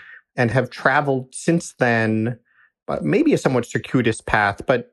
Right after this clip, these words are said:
but to a place I'm, I'm very excited about, where it feels to me as I was forming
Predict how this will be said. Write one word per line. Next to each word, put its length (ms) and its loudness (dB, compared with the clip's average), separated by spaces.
but 200 0
to 120 0
a 80 0
place 320 0
I'm, 400 -2
I'm 180 0
very 240 4
excited 500 0
about, 440 2
where 640 2
it 180 0
feels 360 2
to 120 -2
me 240 2
as 180 0
I 420 0
was 180 0
forming 640 2